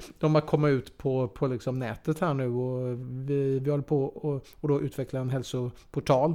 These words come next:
eh, som kommer att liksom vara oss till, till ett gagn. Ehm,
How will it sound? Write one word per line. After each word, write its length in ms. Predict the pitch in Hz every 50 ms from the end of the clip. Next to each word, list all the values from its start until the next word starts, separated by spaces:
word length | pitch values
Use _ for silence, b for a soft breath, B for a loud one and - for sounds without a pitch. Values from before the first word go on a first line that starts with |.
| 170 B B B B B B B B B B B
eh, 280 | - 156 156 151 147 147
som 200 | - - - 151
kommer 500 | - - 151 143 143 139 143 143 139 139
att 60 | 139 139
liksom 280 | 135 127 - 139 135
vara 280 | 135 139 131 135 135 131
oss 280 | 143 143 - - -
till, 480 | - - 156 147 139 135 131 131 131 131 -
till 120 | - 147 135
ett 100 | 135 131
gagn. 340 | 131 147 135 123 131 147 143 - - _ - - - 156
Ehm, 560 | 147 143 139 135 131 127 127 131 131 127 135